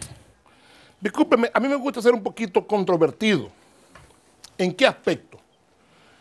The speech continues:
En que me gusta que de-, busquemos las ideas en la mente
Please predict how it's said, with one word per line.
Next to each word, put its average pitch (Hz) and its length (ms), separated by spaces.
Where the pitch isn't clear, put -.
En 175 180
que 190 100
me 190 120
gusta 240 360
que 190 180
de-, 175 200
busquemos 175 460
las 240 180
ideas 208 340
en 190 140
la 160 80
mente 165 580